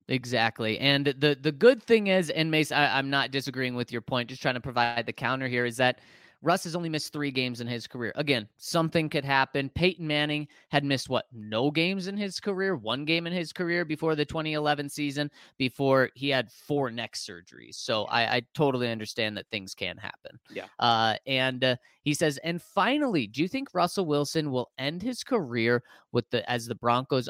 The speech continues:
Speaker 1: all-time passing touchdown record?" Well,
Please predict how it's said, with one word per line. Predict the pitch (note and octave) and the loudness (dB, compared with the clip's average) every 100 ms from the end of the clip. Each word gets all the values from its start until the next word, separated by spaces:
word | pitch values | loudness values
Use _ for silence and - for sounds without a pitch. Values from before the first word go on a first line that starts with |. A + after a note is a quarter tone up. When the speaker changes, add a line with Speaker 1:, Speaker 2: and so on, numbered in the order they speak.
| - | -6
Speaker 1:
all-time | A2 A#2+ D#3+ - - A#2+ B2 B2+ | 0 4 2 0 -8 -4 -4 -6
passing | - F#2 G2+ - A2 A2 | -4 -2 -2 -4 -10 -10
touchdown | - A2+ - - A2+ A2+ G#2+ | -4 -4 -4 -2 -2 -2 0
record?" | A#2 B2 B2 F#2 _ - - | -2 0 -4 -6 _ -18 4
Well, | B2 A#2 | 4 4